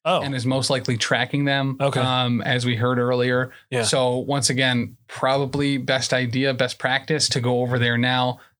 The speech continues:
Speaker 2: Make sure to get in what you can, 'cause we don't know what site or what computer their stuff is hosted on.
Speaker 1: Yeah.
Speaker 2: And Betty White leaves no survivors.
Speaker 1: No survivors.
Speaker 2: So we don't know how much longer that, that show will be around.
Speaker 1: We will also say,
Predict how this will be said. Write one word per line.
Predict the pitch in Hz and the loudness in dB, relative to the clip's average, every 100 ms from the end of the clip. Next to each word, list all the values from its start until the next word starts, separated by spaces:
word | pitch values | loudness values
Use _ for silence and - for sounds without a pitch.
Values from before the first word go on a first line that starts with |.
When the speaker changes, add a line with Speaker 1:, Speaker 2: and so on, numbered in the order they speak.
| - | -4
Speaker 2:
Make | 127 | 0
sure | - - 131 | 0 2 0
to | 117 - 127 120 117 | 0 0 0 0 0
get | 131 131 | 0 0
in | 127 131 | 0 0
what | 127 120 | 0 -2
you | 123 | -4
can, | 113 131 123 127 | -2 0 0 0
'cause | 127 110 | 0 0
we | 120 147 170 | 0 0 2
don't | 175 156 139 | 2 2 0
know | 143 143 147 | 0 0 2
what | 151 139 131 135 135 - | 0 -2 0 0 0 -2
site | - - 156 147 | 0 2 2 0
or | 135 | -2
what | 131 123 | -2 -2
computer | 127 - 151 | -2 0 0
their | 156 | 0
stuff | 127 139 123 | 2 0 0
is | - | 0
hosted | 139 147 214 | 0 0 2
on. | 262 277 - - | 2 0 -2 0
Speaker 1:
Yeah. | 160 127 | 0 2
Speaker 2:
And | 151 143 | 0 0
Betty | 170 180 | 0 2
White | 165 165 147 | 2 2 0
leaves | 147 139 117 | 0 0 0
no | 135 139 135 | 0 0 0
survivors. | - 120 117 104 - | 0 0 0 -2 0
Speaker 1:
No | 160 147 | 2 2
survivors. | - 117 95 - - | 0 0 -4 -2 0
Speaker 2:
So | - 127 123 127 - - - | 2 2 2 0 -4 -12 -12
we | 139 147 | -6 -2
don't | 139 131 | 0 0
know | 131 | 0
how | 117 123 | 0 2
much | 120 120 117 | 2 0 0
longer | 113 110 117 | 0 0 0
that, | 120 - 127 | 0 -2 -2
that | 123 120 | -2 0
show | 127 | 0
will | 123 120 | 0 0
be | 123 110 | -2 0
around. | 107 139 - | -2 -4 -4
Speaker 1:
We | 170 196 | 0 2
will | 190 175 185 | 2 2 2
also | 151 151 143 143 | 2 2 2 2
say, | - 139 123 110 107 | 2 2 0 -2 -6